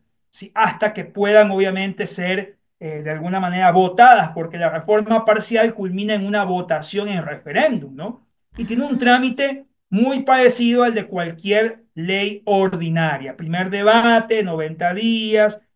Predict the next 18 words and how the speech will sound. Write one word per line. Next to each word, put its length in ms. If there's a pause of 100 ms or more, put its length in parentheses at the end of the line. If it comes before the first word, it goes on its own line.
segundo 500
debate, 640
noventa 540
días. 720 (180)
Si 160
entre 200
el 80
primero 320
y 60
segundo 400
debate 540
debe 280
mediar 460
por 120
lo 120
menos 380
un 240
año, 720